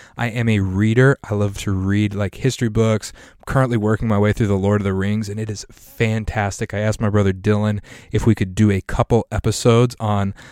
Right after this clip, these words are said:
lessons from Lord of the Rings, 'cause there's so many in there. And I actually just learned today that, um, uh, during the Russian, post-Russian Revolution,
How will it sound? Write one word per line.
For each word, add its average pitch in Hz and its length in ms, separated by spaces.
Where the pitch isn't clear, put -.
lessons 113 640
from 110 280
Lord 110 200
of 107 60
the 104 100
Rings, 107 320
'cause 98 200
there's 104 180
so 113 340
many 101 360
in 107 280
there. 95 340
And 110 580
I 143 100
actually 160 180
just 139 160
learned 123 160
today 110 260
that, 98 240
um, 92 320
uh, 110 360
during 123 340
the 110 160
Russian, 110 460
post-Russian 127 580
Revolution, 101 680